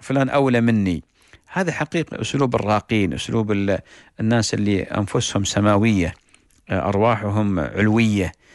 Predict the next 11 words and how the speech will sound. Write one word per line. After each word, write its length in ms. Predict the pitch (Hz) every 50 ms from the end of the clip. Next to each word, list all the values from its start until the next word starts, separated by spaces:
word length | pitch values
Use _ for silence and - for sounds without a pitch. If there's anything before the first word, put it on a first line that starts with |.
| - - - - _
هذا 240 | - - 180 190 175
الأسلوب 440 | 151 135 117 - - 151 151 131 123
جميل 380 | 120 120 135 151 160 151 127
جدًا، 300 | 117 143 143 135 131 127
لأنه 220 | 120 117 113 113 120
يقضي 400 | 143 170 180 - - 131 135 131
ويطفئ 580 | 127 131 160 180 180 - - - 170 180 - - _ _ _ _ _ _ - _ -
فتنة 540 | - - 190 180 - - 170 180 180 165 156
ربما 540 | 156 151 147 143 139 139 135 139 147 151 - -
يستثمرها 640 | - 113 - - - 127 110 - 175 190 170 143 135
الشيطان 640 | 127 - - - 131 123 - 139 135 139 139 135